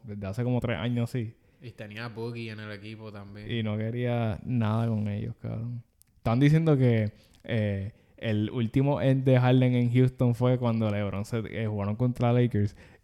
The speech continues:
Speaker 1: y LeBron se tiró el three point desde la esquina y se volteó pa' la banca antes de que la bola entrara. Se tiró un Curry y la metió y todo el mundo dice, "Ah, no, ese fue el último breaking point de Harden, del equipo." Y se fue.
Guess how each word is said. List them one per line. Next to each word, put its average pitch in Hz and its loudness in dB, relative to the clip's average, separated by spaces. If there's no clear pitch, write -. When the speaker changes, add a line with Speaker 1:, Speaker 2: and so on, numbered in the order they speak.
Speaker 1:
y 123 0
LeBron 104 0
se 120 -4
tiró 120 2
el 113 2
three 123 0
point 117 0
desde 113 0
la 113 2
esquina 117 -2
y 127 -2
se 127 -2
volteó 107 -2
pa' 117 -2
la 117 0
banca 120 -4
antes 113 -6
de 117 2
que 113 2
la 107 0
bola 110 0
entrara. 110 -2
Se - -2
tiró 123 2
un 143 2
Curry 131 4
y 113 0
la 110 2
metió 120 2
y 107 -8
todo 113 -2
el 110 0
mundo 117 2
dice, 120 4
"Ah, 113 -4
no, 117 2
ese 113 -6
fue 120 -4
el 113 -2
último 113 -4
breaking 110 -4
point 104 -8
de 101 -4
Harden, 101 -4
del 113 0
equipo." 101 -4
Y 113 -4
se 107 2
fue. 98 -2